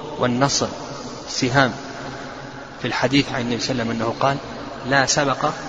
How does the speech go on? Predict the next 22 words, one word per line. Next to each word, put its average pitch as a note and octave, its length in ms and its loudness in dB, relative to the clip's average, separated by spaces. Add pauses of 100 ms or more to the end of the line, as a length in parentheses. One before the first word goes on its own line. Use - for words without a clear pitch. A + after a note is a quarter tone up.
(640)
إلا C#3+ 380 6
في C3+ 180 0
خف D#3+ 480 4 (140)
أو C3+ 180 6
نصر E3 340 4 (100)
أو C#3 100 6
حافر"، D3+ 400 6 (1120)
يعني A#2+ 320 2 (320)
لا D3 160 10
عوض C3 340 8 (280)
إلا E3+ 160 4
في C#3+ 160 2
هذه D3+ 220 6
الأشياء B2 320 2
الثلاثة، A2+ 480 -2 (840)
ويقاس E3+ 500 8
على D3 220 8
هذه C#3 300 6
الأشياء B2+ 360 2
الثلاثة C3+ 480 2 (760)
ما - 100 2
كان F3+ 400 4